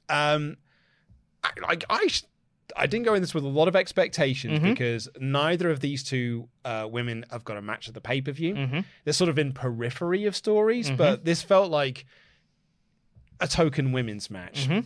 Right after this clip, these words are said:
Speaker 1: uh, for, for lack of a better word about it. But man, I thought they really pulled it out of the bag. And I
Speaker 2: They
Speaker 1: thought they
Speaker 2: really
Speaker 1: had a,
Speaker 2: did.
Speaker 1: a really good little ten-minute match here.
Speaker 2: Isn't it weird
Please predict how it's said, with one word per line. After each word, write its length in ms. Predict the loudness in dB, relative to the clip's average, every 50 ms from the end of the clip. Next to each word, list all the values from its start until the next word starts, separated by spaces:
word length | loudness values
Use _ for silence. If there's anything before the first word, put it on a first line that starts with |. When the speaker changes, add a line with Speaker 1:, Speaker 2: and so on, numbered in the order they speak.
| -4 -10
Speaker 1:
uh, 140 | -8 -8 -8 -6
for, 180 | -4 -4 -2
for 140 | 0 0 0
lack 260 | 2 2 0 -2 -4 -6
of 60 | -8
a 80 | -8
better 200 | -6 -8 -10 -8
word 240 | -6 -4 -4 -4 -4 -6
about 200 | -10 -14 -16 -16
it. 80 | -18 _ _ -20 -20 _ _ _ _ _
But 120 | _ 0 2
man, 280 | 4 4 4 4 4
I 80 | 2 0
thought 160 | 2 2 2
they 80 | 2 0
really 320 | -2 0 2 2 2 2 2
pulled 260 | 0 -2 -2 0 2
it 60 | 2
out 80 | 2 2
of 60 | 0
the 60 | -2
bag. 280 | -2 0 2 2 2 2
And 100 | 4 2
I 40 |
Speaker 2:
They 40 | 2
Speaker 1:
thought 60 | 4
they 80 | 4 4
Speaker 2:
really 120 | 4 6 6
Speaker 1:
had 40 | 6
a, 120 | 6 4
Speaker 2:
did. 60 | 4 2
Speaker 1:
a 40 |
really 300 | 2 4 4 4 2 0
good 240 | 0 2 2 2 2
little 200 | 2 0 0 0 -2
ten-minute 420 | -2 -2 -2 -2 -2 -4 -4 -4
match 300 | -2 -2 -2 -2 -4 -8
here. 260 | -12 -10 -8 -8 -8 -8
Speaker 2:
Isn't 140 | -10 -10 -10
it 80 | -8 -8
weird 420 | -4 -4 -4 -4 -4 -10 -12 -14